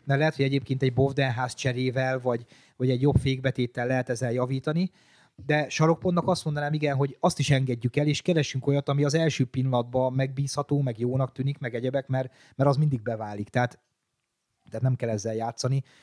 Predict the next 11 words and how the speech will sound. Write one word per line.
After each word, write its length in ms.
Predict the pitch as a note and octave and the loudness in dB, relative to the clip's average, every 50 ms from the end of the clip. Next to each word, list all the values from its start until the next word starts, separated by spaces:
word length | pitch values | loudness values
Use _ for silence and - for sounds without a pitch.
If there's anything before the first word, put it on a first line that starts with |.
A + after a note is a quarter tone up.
| _ _ - | _ _ 0
Nagyon 280 | C#3 D3 D3 D3 C#3 | 2 2 4 4 2
nagy 160 | C3+ C3 B2 | 0 0 -2
a 40 | B2+ | -2
gyerekbringa 540 | A#2 C3 B2 B2 A#2 G#2+ A2 A#2 A#2+ A#2+ A#2+ | 0 0 0 0 0 -2 -4 -2 -2 -2 -2
kínálat 500 | - - - A#2+ A#2+ A#2 A2+ A2 A2 - | -2 -4 -4 -2 0 0 0 0 0 0
Magyarországon 760 | A#2+ A#2 A#2+ B2+ B2+ C3 C3 B2+ - C#3+ C3+ C3+ B2+ C3 C3+ | 0 0 2 2 2 2 2 0 0 -2 -2 0 0 0 -2
is, 160 | C3+ B2 - | -2 -2 -4
tehát 300 | - B2+ B2 A#2+ - - - - - - - - - - - _ _ | -4 -2 -2 -4 -4 -8 -18 -20 -20 -20 -20 -20 -20 -20 -20 _ _
lehet 280 | - A#2+ B2 A#2+ A#2+ - | -4 0 0 0 0 -2
keresgélni 600 | - A#2+ A2+ A2+ A2 G2+ - A2+ G#2 G#2 G#2 G#2+ | -4 -4 -2 -2 -4 -4 -6 -6 -6 -6 -6 -6
bőven. 480 | G#2 G#2+ G#2 G2+ G2 F#2+ F#2 F#2+ F#2+ | -6 -6 -6 -6 -6 -8 -10 -12 -18